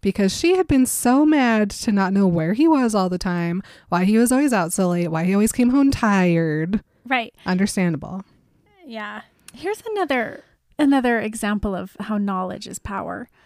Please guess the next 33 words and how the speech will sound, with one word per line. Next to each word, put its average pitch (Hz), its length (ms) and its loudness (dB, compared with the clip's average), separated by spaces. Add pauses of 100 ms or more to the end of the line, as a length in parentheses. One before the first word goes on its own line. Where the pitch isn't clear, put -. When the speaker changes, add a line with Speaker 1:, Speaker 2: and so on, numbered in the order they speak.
(180)
Speaker 2:
Like, 240 140 -4
if 269 140 -2
people 294 280 -6
just 240 200 -10
knew 190 280 -6
what 208 160 -8
was 247 140 -10
happening, 247 680 -10 (720)
<laughs> - 520 -18
it - 600 -6
would 269 140 -6
solve 233 320 -8
so 208 160 -10
many 208 200 -12
problems. 135 480 -12
Speaker 1:
Mm-hmm. 240 340 -2 (140)
Speaker 2:
Okay, - 180 -14
anyway. 190 840 -2
Speaker 1:
<clears throat> - 40 -20 (600)
And 190 140 0
then 185 140 2
one 294 160 2
day, 220 200 2
Emily 185 380 2
came 170 280 -6
to - 120 -6
visit. 165 340 -6 (120)
Speaker 2:
Oh, 214 160 -6
no. 180 800 -8 (240)
Speaker 1:
Then, 196 440 -2 (120)
guess 208 200 -2
what? 196 260 -8 (520)
Speaker 2:
No. 240 400 2